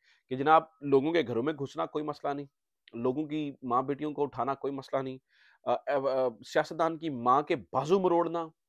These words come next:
कोई मसला नहीं है। यहाँ पर कोई, यहाँ पे चूंकि, चूंकि सब अच्छा था, सब कुशल मंगल था, तो पुलिस भी ठीक थी, सब ठीक था, ठीक है,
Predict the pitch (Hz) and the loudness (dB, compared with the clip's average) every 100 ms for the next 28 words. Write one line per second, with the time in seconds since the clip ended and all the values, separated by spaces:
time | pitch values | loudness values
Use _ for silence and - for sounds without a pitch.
0 | _ 117 131 131 127 113 104 87 _ _ | _ -2 -2 -4 -6 -6 -12 -16 _ _
1 | - - _ _ _ _ 156 151 190 254 | -20 -20 _ _ _ _ 0 4 8 8
2 | 254 240 220 226 226 - - 143 170 202 | 8 6 6 6 4 -6 -8 -2 0 0
3 | - 190 202 202 _ _ _ _ _ - | 0 2 2 2 _ _ _ _ _ -8
4 | 143 165 151 _ _ - - 185 - _ | -2 -2 -2 _ _ 0 4 4 2 _
5 | - - 185 190 180 - _ _ _ - | -4 2 2 4 2 2 _ _ _ -20
6 | - 170 175 - 165 185 175 180 185 190 | 4 6 6 2 -4 -2 -2 0 2 4
7 | 180 175 _ _ - 135 165 165 151 135 | 4 2 _ _ -10 -4 0 0 -2 -6
8 | 113 101 - - 175 165 127 101 - - | -8 -12 -12 4 4 4 -10 -12 -14 -20
9 | _ _ - 113 196 | _ _ -16 -8 -8